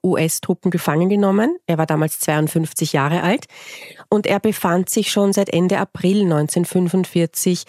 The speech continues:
so im Raum Süddeutschland. Gefangen genommen selbst wurde er dann in der Nähe von Radstadt in Salzburg.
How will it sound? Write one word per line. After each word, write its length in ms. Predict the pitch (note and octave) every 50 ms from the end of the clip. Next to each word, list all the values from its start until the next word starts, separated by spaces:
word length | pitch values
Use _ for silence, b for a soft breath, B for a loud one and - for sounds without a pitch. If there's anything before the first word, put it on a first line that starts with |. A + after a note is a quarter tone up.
| B B B B
so 140 | - - -
im 160 | - E3+ F3+
Raum 280 | F3+ - D#3+ D#3+ F3 F3+
Süddeutschland. 800 | F3 - - E3+ - - D3 G2+ - - - - B2 G2 - B B B B B B B B
Gefangen 500 | - F#3 E3+ - - E3+ C#3+ F3 G#3+ B3
genommen 420 | B3 C4 A#3+ A3+ G#3+ G3+ G3+ G3 F#3+
selbst 580 | - - F3 D#3+ G3+ A#3+ - - - - -
wurde 160 | G#3+ G#3 G3+
er 120 | G3+ G3 F#3+
dann 200 | - F#3 F3+ F#3
in 60 | F3+
der 100 | F3+ F3+
Nähe 180 | F3+ F3 F3 E3+
von 160 | - F3 E3+
Radstadt 600 | D#3+ D#3+ C#3 C#3 - - - - - A#3 - -
in 120 | - F3 E3
Salzburg. 720 | - - D3+ C#3 B2+ - - - - F#3+ G#3 F4 - B